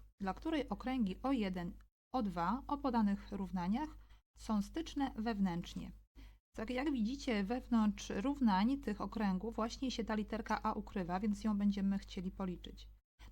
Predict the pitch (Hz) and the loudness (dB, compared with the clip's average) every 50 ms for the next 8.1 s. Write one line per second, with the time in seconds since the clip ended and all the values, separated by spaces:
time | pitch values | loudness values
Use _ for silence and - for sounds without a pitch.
0 | - 208 190 185 208 - - 185 185 - 302 349 330 254 233 226 - 185 202 - | -6 -4 -2 -2 -2 -2 -2 -2 0 0 0 0 2 2 2 2 0 -2 -6 -2
1 | - 226 185 190 233 - - - 226 311 370 359 - - 226 - 202 208 196 202 | 2 4 4 4 4 2 0 2 4 4 4 2 0 -6 -6 -4 -4 0 6 6
2 | 208 226 240 247 240 233 233 - - - - - - 330 339 330 320 294 277 277 | 6 8 8 6 4 4 2 0 -6 -14 -14 -6 -2 0 0 2 2 0 0 -4
3 | 277 - 208 202 - - 214 202 202 202 190 185 - 349 208 - - - 175 165 | -4 -6 -6 -6 -2 0 0 0 0 0 -4 -8 -6 -6 -8 -6 -4 -4 -4 -4
4 | 170 175 - - - - - - - _ - - - - - - - 359 330 - | -4 -6 -8 -10 -12 -14 -16 -16 -20 _ -20 -20 -18 -18 -14 -2 0 0 0 2
5 | 180 165 214 294 370 - 381 - - 302 277 - 226 196 180 156 165 196 - 214 | 0 2 2 2 2 2 0 2 2 0 0 2 2 2 2 2 0 -2 -2 -2
6 | 214 - - - 202 247 311 370 359 339 285 233 190 185 214 254 277 285 254 - | -2 -2 2 2 4 4 4 4 4 4 2 2 4 6 6 6 6 4 4 2
7 | 208 202 - 220 233 247 226 - - - 233 226 196 170 165 165 175 175 190 226 | 2 0 2 4 4 4 4 4 2 2 4 4 4 4 2 0 0 4 4 4
8 | 269 | 2